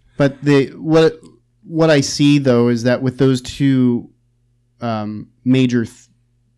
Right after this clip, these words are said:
contention points, Second Amendment, abortion, there are underlying morals, like, lines, I guess you can say, that get stretched like a rubber band.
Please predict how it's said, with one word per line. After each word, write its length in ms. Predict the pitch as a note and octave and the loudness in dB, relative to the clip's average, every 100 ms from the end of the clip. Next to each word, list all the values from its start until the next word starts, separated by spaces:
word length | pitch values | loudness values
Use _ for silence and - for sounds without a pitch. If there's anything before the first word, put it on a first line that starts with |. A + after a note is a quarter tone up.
| - | -6
contention 540 | B2+ A#2+ B2+ B2 A#2 | -4 0 -2 -2 -4
points, 480 | G#2+ A2 G2+ G2+ - _ - | -6 -10 -10 -16 -20 _ -10
Second 260 | - B2+ A#2+ | -4 -4 -2
Amendment, 380 | A#2 A#2 A2+ _ _ A2 | -4 -6 -8 _ _ -8
abortion, 540 | B2 B2 B2 G#2+ G#2+ _ _ _ _ _ | -2 -2 -2 -10 -14 _ _ _ _ _
there 240 | C#3+ C#3 | -2 0
are 440 | C3 C3 B2 A#2 _ _ - | 0 -2 -2 -6 _ _ -4
underlying 960 | D#3+ F#3 D#3+ C3+ C3+ C3+ C3 C3 B2 _ _ _ | 0 0 0 0 0 0 0 -2 -4 _ _ _
morals, 800 | B2 B2+ C3 B2+ B2 A#2 A2+ - _ _ B2+ | -4 -2 0 0 0 -2 -8 -14 _ _ -10
like, 240 | B2+ A#2+ B2 | -8 -8 -8
lines, 640 | C3+ C3 B2+ A#2+ A2 A2 | -6 -2 -2 -2 -4 -6
I 120 | A2 | -8
guess 260 | A2 A2+ - | -8 -10 -10
you 60 | |
can 160 | A2+ A2+ | -8 -8
say, 400 | - A2+ A2 A2+ | -8 -8 -8 -10
that 400 | A#2 A#2+ G#2+ _ _ _ _ B2+ | -8 -8 -8 _ _ _ _ -6
get 200 | C#3 - | -6 -6
stretched 560 | - C3 A#2+ - - | -8 -6 -6 -8 -8
like 180 | B2 A#2 | -6 -6
a 60 | G#2+ | -6
rubber 320 | A2+ A2 A2+ | -6 -6 -6
band. 340 | G2+ G2+ F#2 | -8 -14 -18